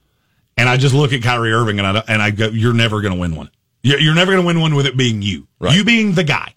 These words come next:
Speaker 2: Right.
Speaker 1: You cannot be the Batman to the Robin. You can't."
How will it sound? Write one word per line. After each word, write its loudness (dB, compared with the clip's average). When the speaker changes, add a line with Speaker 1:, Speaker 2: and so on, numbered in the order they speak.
Speaker 2:
Right. -10
Speaker 1:
You 0
cannot 0
be 0
the -2
Batman -2
to 0
the 0
Robin. -6
You 0
can't." -2